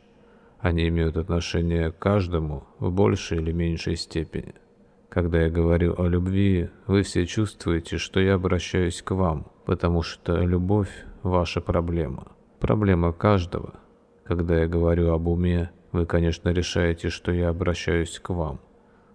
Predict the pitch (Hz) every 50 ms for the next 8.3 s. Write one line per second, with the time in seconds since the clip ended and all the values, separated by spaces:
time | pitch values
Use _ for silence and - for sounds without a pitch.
0 | _ - 101 90 85 82 80 - - - 85 82 85 82 - - - - 104 104
1 | 95 82 76 78 - - 90 82 - - 90 90 90 - - - - - - -
2 | - - - _ _ _ _ _ _ _ _ _ _ - 92 90 - - - -
3 | 85 82 80 - - 92 90 95 101 98 95 92 - - - - - 85 82 80
4 | 78 82 - - 82 80 - - - - - - - - _ _ _ _ _ _
5 | _ _ _ _ - 117 107 98 - - - - 98 92 90 87 85 - - 87
6 | 87 90 90 87 82 85 80 - 87 85 - - 87 85 85 82 - - - 87
7 | 85 87 85 - - 87 87 85 82 80 82 85 82 - - - 101 104 - -
8 | - - - 80 80 80